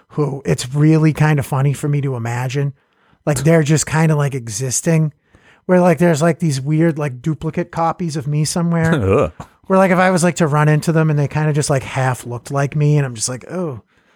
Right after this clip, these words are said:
Speaker 1: the fuck is this?"
Speaker 2: Right.
Speaker 1: You know what I mean? Some sort of, like, Matt Groening, uh,
Speaker 2: Ugh.
Speaker 1: drawing of me. <laughs>
Speaker 2: <laughs>
Speaker 1: You know, like, but no, yeah, I got, like, one. I have one older sister,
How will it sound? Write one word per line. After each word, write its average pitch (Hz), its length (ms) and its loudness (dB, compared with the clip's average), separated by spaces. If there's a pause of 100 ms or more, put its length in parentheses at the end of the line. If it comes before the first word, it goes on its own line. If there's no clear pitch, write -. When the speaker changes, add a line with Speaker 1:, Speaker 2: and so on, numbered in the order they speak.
Speaker 1:
the 123 180 0
fuck - 280 -4
is 135 120 -2
this?" 160 300 0 (140)
Speaker 2:
Right. 85 200 0 (300)
Speaker 1:
You 160 80 -8
know 156 80 -2
what 160 60 2
I 160 60 2
mean? 156 160 2
Some 180 180 0
sort 175 180 0
of, 156 80 -2
like, 151 140 0
Matt 147 280 2
Groening, 147 540 0 (180)
uh, 143 300 -8
Speaker 2:
Ugh. 135 60 -10
Speaker 1:
drawing 156 460 2
of 156 120 -2
me. 165 280 2
<laughs> 220 40 2 (140)
Speaker 2:
<laughs> - 500 -4
Speaker 1:
You 240 140 4
know, 226 160 2
like, 190 180 -2 (640)
but 269 120 2
no, 277 160 2
yeah, 294 180 2
I 285 40 -4
got, 294 120 -2
like, 208 160 0
one. 131 200 -4
I 131 120 0
have 151 160 0
one 135 160 -2
older 104 180 -8
sister, 113 520 -8